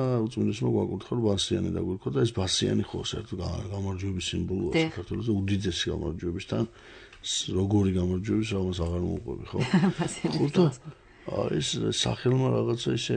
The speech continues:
Speaker 1: ა, აქტიური მუშაობით ძალიან წინსვლა ჰქონდა ამ ბასიანს ანსამბლს და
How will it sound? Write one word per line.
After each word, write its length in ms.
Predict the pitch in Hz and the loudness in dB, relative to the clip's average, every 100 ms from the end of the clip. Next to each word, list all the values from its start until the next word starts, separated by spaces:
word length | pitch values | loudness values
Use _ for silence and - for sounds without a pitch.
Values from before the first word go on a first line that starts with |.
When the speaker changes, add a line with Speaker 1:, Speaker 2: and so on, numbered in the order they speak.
| 104 | 0
Speaker 1:
ა, 140 | 98 98 - - - | -2 -4 -8 -20 -12
აქტიური 500 | 107 - 110 101 92 | -10 -4 0 2 0
მუშაობით 600 | 95 90 90 90 110 123 - - | -2 -2 0 0 -2 -6 -10 -10
ძალიან 320 | 104 90 92 90 - _ _ | -6 -4 -4 -8 -14 _ _
წინსვლა 480 | - 92 - 95 107 | -10 -8 -6 -4 -4
ჰქონდა 480 | 123 - 107 101 104 | -6 -10 -6 -2 -2
ამ 200 | 107 92 87 85 _ _ _ | -2 -4 -8 -10 _ _ _
ბასიანს 520 | - 85 - 82 85 | -10 -8 -6 -6 -8
ანსამბლს 440 | - 87 - - 101 | -8 -8 -8 -8 -6
და 960 | 107 120 110 98 90 87 95 - - | -4 -2 -2 -4 -4 -6 -10 -12 -12